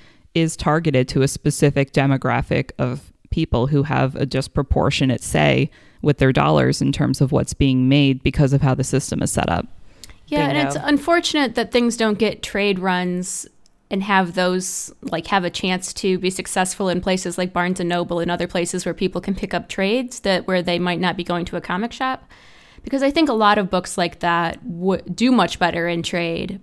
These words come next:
Speaker 2: but don't get the chance because, like you said, their first three issues might not sell well. And so by the time it gets to a trade, it might not even get to a trade.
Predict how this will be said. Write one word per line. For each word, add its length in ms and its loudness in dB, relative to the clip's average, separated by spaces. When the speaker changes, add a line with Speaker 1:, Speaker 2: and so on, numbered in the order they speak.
Speaker 2:
but 180 -2
don't 240 2
get 160 -4
the 100 -8
chance 380 -2
because, 320 -2
like 160 -6
you 80 -8
said, 520 4
their 140 0
first 320 -4
three 200 0
issues 340 -4
might 160 -4
not 220 -6
sell 240 4
well. 260 0
And 100 -4
so 120 -4
by 120 2
the 100 -4
time 260 -2
it 100 -6
gets 240 -10
to 80 -10
a 60 -10
trade, 340 -2
it 80 -2
might 160 2
not 140 4
even 180 2
get 160 2
to 100 -6
a 60 -4
trade. 420 -6